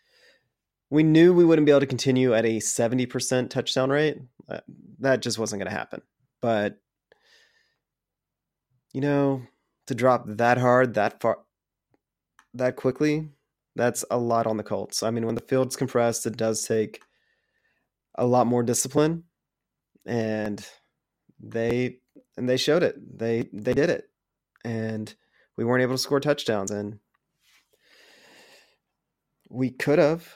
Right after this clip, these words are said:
I mean, I don't know if they just, the way that they did their coverages just kinda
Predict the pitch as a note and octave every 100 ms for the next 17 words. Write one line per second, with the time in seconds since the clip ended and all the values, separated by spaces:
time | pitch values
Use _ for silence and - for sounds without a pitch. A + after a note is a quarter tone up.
0 | - A#2+ B2 B2 B2+ - _ - C#3+ C#3+
1 | C#3+ C#3 C#3 C3+ C3+ C3+ - - - A#2+
2 | A2+ C#3+ C3+ C#3 C3 B2 C3 B2+ B2+ C3
3 | - A#2+ C3 C3+ A#2+ A#2+ - C3+